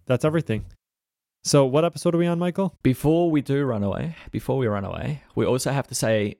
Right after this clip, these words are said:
Speaker 2: thank you to the two people who found their way onto our website and, and sent us a donation.
Speaker 1: Oh, yes, absolutely.
Speaker 2: Uh, so to J P Davey and to Alex Gates, who I was looking in,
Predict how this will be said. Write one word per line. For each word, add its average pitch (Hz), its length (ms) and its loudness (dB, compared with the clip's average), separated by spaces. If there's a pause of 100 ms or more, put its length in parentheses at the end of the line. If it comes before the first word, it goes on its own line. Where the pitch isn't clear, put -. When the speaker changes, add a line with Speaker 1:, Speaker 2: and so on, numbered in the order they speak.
(220)
Speaker 2:
thank 123 380 -2
you 87 220 -4 (540)
to 120 440 0 (140)
the 113 80 -4
two 160 240 2
people 117 500 0
who 120 540 2 (200)
found 131 380 0
their 127 80 4
way 117 160 0
onto 117 240 -2
our 113 60 2
website 110 600 -2
and, 113 360 -2 (200)
and 117 160 -4
sent 117 220 -4
us 117 140 -4
a 113 40 -4
donation. 113 520 -2
Speaker 1:
Oh, 175 160 2
yes, 196 440 0
absolutely. 151 500 0
Speaker 2:
Uh, - 20 -2
so 117 180 0
to 117 220 0
J 127 240 0
P 117 160 0
Davey 113 500 0
and 123 260 -2
to 113 360 0 (180)
Alex 127 320 0
Gates, - 640 -2 (320)
who 117 420 2 (400)
I 127 120 4
was 165 200 4
looking 135 460 -2 (140)
in, 110 360 -2